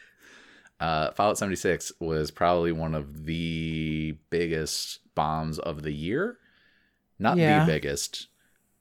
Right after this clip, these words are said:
Speaker 1: but top five biggest flops of twenty nineteen so far.
Speaker 2: Easily.
Speaker 1: And, uh, a lot of people have stuck by that game and sworn by it.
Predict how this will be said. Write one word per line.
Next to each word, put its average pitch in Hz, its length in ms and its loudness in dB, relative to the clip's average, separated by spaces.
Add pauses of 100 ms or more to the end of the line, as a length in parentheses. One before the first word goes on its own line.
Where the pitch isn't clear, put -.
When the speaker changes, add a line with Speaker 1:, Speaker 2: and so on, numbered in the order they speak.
(300)
Speaker 1:
but - 140 0
top 139 340 0
five 73 580 2
biggest 73 320 -6
flops 67 380 -2
of - 120 -8
twenty - 240 -10
nineteen 67 440 -10
so 185 240 -2
far. 95 420 2 (380)
Speaker 2:
Easily. 110 560 -4 (2250)
Speaker 1:
And, 78 640 -4 (640)
uh, - 80 -14 (920)
a 87 100 -4
lot 78 300 2
of 101 120 -2
people 95 340 -2
have 76 140 -6
stuck 78 300 -4
by 87 160 0
that 92 200 0
game 87 340 -4
and 71 160 -10
sworn 85 500 -6
by 98 200 0
it. - 180 -2